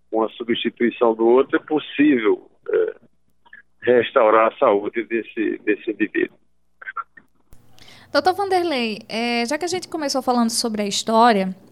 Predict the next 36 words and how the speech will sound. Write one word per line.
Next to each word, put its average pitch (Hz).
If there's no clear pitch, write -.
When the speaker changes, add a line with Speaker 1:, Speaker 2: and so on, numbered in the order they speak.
Speaker 2:
eu 240
queria 240
que 240
o -
senhor 254
trouxesse 240
pra 220
gente 208
agora 208
algumas 254
informações 220
sobre 269
a 302
política 311
de 302
transplante 294
no 262
Brasil, 202
né? 214
Existem 285
muitos 330
tabus, 202
muitas 240
pessoas 254
ainda 240
têm 233
pouquíssimas 294
informações 233
sobre 208
o -
assunto, 214
sobre 220
como 214
ser 220
um 214
doador, 202